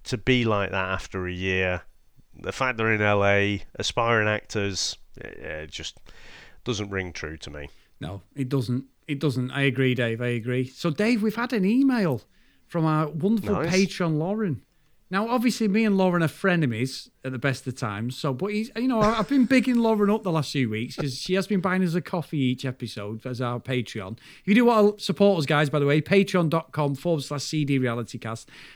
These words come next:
Speaker 2: And before I read it, Dave, big thanks to Lauren as always. Our, uh, executive producers, we've got, uh, Lulu Green, and we've also got the wonderful Kent Gustafsson as well. So thank you guys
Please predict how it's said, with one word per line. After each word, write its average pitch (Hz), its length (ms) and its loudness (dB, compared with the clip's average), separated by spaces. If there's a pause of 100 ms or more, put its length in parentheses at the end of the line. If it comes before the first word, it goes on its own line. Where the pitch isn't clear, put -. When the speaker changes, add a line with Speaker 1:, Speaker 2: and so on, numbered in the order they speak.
Speaker 2:
And 131 120 -2
before 226 300 4
I 220 40 8
read 196 240 6
it, 151 120 0
Dave, 127 440 2
big 170 180 -2
thanks 160 280 -4
to 147 60 -2
Lauren 131 280 2
as 117 100 -2
always. 117 520 -2 (560)
Our, 127 300 0 (100)
uh, 131 240 -6 (120)
executive 165 420 2
producers, 165 560 2
we've 143 140 -2
got, 127 280 -4
uh, 131 120 -8
Lulu 170 420 6
Green, 160 540 4
and 143 120 0
we've 131 120 0
also 139 360 2
got 127 200 -4
the 135 40 -2
wonderful 131 280 -2
Kent 135 280 -6
Gustafsson 117 560 -6
as 104 140 -10
well. 107 160 -6
So 107 140 -10
thank 151 340 -2
you 131 80 0
guys 110 460 -6